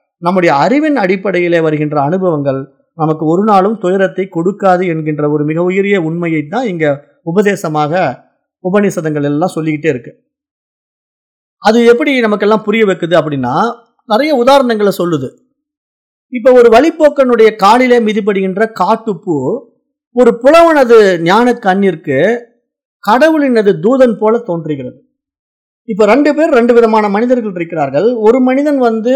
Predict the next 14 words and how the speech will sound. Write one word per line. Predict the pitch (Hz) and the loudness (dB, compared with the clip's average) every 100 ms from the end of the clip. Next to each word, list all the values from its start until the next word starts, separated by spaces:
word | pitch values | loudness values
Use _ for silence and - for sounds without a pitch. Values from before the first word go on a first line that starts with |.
| 277 | 0
சாதாரணமா | 233 220 233 240 254 | -2 -2 0 0 0
அந்த | 240 | -2
காட்டுப்பாதையில | 233 208 214 240 220 214 208 196 | 0 -2 -2 -2 -2 -2 -2 -2
நடந்து | 185 214 226 | -2 -2 -2
போகும்போது | 214 196 190 185 220 | -2 -4 -2 0 2
அதுல | 233 196 190 - _ | 2 4 0 -2 _
கால்ல | - 220 254 233 | -4 -2 0 0
மிதிபட்டு | 196 196 208 214 - 233 | 0 -2 0 -2 -2 -6
போய்கிட்டு | 202 196 185 170 | -4 -4 -4 -6
இருக்கிற | 160 202 | -6 -6
பூக்களை | 214 233 240 214 | -4 -4 -2 -4
மிதித்துக்கிட்டே | 175 180 196 214 220 208 233 | -4 -4 -6 -6 -6 0 0
போயிட்டு | 226 180 156 | -2 -8 -8
இருக்கான். | 131 120 | -12 -16